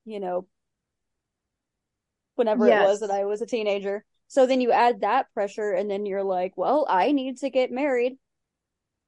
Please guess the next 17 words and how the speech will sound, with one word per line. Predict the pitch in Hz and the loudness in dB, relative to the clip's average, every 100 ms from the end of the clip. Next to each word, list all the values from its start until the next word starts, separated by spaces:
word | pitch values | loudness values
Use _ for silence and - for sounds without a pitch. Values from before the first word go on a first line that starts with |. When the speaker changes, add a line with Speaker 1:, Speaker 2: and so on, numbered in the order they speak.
| - 208 | -20 -20
Speaker 1:
You | 214 226 | -12 -6
have | 220 208 | 0 2
to | |
Speaker 2:
That's | 269 277 | 2 2
Speaker 1:
get | |
Speaker 2:
pretty | 359 392 | 2 4
Speaker 1:
married. | 254 | 4
Speaker 2:
much | - 214 | 2 2
Speaker 1:
So | 277 | 2
Speaker 2:
what | 220 | 4
Speaker 1:
I | |
Speaker 2:
she | 233 254 | 2 -8
said, | - 220 220 | 0 2 2
Speaker 1:
it, | |
like, | - 202 | -2 -4
Speaker 2:
too. | 214 202 _ _ _ _ _ | -4 -8 _ _ _ _ _
Speaker 1:
it | - 220 | 0 0